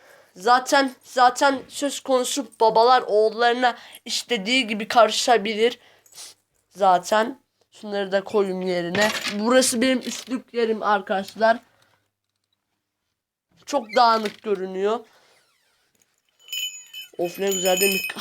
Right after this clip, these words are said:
Arkadaşlar, size bunun konusunu anlatayım.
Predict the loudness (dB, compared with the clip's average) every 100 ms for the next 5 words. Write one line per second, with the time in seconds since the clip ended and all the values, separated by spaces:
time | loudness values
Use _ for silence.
0 | -2 4 4 6 2 2 4 4 4 -4
1 | -6 2 2 2 _ -8 -8 -6 -6 -6
2 | -6 -2 -2 -2 -6 -6 -12 -12 -12